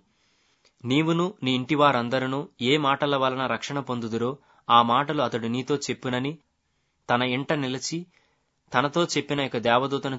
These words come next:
చూచిన సంగతి మాకు తెలిపెను. నేను మాటలాడనారంభించినప్పుడు పరిశుద్ధాత్మ మొదట మన మీదికి దిగిన ప్రకారము వారి మీదికిని దిగెను. అప్పుడు యోహాను నీళ్లతో బాప్తిస్మమిచ్చెను గాని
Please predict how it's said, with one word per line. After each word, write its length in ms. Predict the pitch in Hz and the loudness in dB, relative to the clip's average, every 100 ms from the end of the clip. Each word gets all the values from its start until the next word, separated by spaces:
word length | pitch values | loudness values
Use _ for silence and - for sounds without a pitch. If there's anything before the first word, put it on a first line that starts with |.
| 131 | -6
చూచిన 200 | 120 120 | -6 -6
సంగతి 420 | - 117 127 143 | -4 -4 -4 -4
మాకు 260 | 117 113 120 | -2 -2 -2
తెలిపెను. 440 | 113 110 117 104 _ _ _ _ _ 131 | -4 -2 -4 -6 _ _ _ _ _ -2
నేను 200 | 139 135 | 0 2
మాటలాడనారంభించినప్పుడు 1500 | 127 143 160 156 151 143 127 127 123 127 - 123 117 131 156 _ _ _ 135 | 2 2 4 4 4 4 2 2 -2 -4 -4 -6 -4 -4 -4 _ _ _ -2
పరిశుద్ధాత్మ 640 | 135 160 147 156 151 135 | 0 -2 2 2 2 -2
మొదట 320 | 123 123 147 | 0 0 0
మన 200 | 135 123 | 0 -2
మీదికి 320 | 123 135 139 | -2 -4 -4
దిగిన 260 | 117 117 135 | -4 -2 -2
ప్రకారము 600 | - 123 127 123 123 143 _ _ - | -2 0 2 2 0 -6 _ _ 4
వారి 220 | 123 139 | 8 8
మీదికిని 500 | 143 135 127 131 127 | 6 0 -4 -4 -4
దిగెను. 380 | 131 117 117 104 - _ _ _ - | -4 -2 -2 -4 -10 _ _ _ 0
అప్పుడు 420 | 127 - 127 120 151 _ _ _ 117 | 0 0 -4 -4 -8 _ _ _ 2
యోహాను 500 | 131 139 165 170 147 | 4 4 2 0 0
నీళ్లతో 420 | 131 143 143 147 | 0 -2 0 2
బాప్తిస్మమిచ్చెను 960 | 123 127 - 139 139 131 120 - 127 | 4 4 0 -6 -4 -6 -4 -4 -4
గాని 360 | 113 110 131 | -2 -2 -2